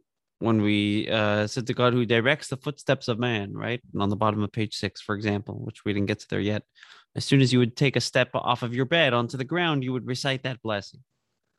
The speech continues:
Um, "Who clothes the naked,"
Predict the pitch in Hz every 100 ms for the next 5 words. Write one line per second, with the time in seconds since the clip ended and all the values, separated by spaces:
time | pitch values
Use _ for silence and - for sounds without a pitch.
0 | _ _ _ _ _ _ _ - 104 98
1 | 98 98 98 95 - 127 127 - 156 160
2 | 156 135 127 131 131 117 - -